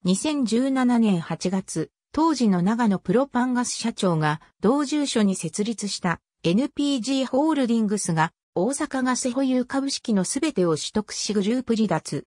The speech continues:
二千十八年七月に株式会社エキナスに、称号変更。二千十二年一月より、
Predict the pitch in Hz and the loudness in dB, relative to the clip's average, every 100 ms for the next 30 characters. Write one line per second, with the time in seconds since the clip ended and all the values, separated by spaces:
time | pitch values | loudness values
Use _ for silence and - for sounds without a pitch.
0 | - 180 - 330 311 254 254 262 254 254 | -2 0 2 -2 -2 0 -2 -2 -2 0
1 | 254 220 175 - 247 262 262 240 226 220 | 2 2 0 -2 -2 -2 -2 0 0 0
2 | 190 240 247 - - 262 247 - 180 160 | -2 0 -2 -6 -6 -2 -2 0 0 0
3 | 156 214 254 247 247 185 190 _ _ - | -2 -2 0 0 2 2 2 _ _ -4
4 | 226 277 277 269 240 233 208 - 165 143 | 2 2 2 0 0 0 0 0 -2 -2
5 | - _ _ 180 190 302 294 233 240 277 | -6 _ _ -2 0 0 -2 0 0 0
6 | 285 277 214 160 143 - 247 240 - 220 | 0 2 2 2 -2 -4 -2 -2 0 0
7 | 208 165 | 2 0